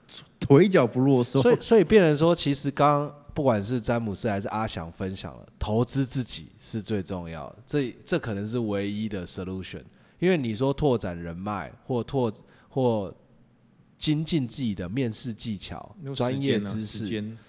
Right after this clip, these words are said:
Speaker 2: 这就是投资自己啊。那今天不管在哪一家公司，你还是你，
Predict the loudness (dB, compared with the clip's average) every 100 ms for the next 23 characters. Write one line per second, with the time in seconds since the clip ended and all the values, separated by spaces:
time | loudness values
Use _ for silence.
0 | -20 -8 -8 -6 -4 -4 -4 -6 -4 -6
1 | -8 -8 -12 -14 -16 -18 -20 -20 -10 -6
2 | -6 -4 -4 -4 -4 -6 -4 -6 -6 -8
3 | -8 -8 -6 -10 -10 -10 -10 -12 -12 -12
4 | -10 -12 -8 -8 -10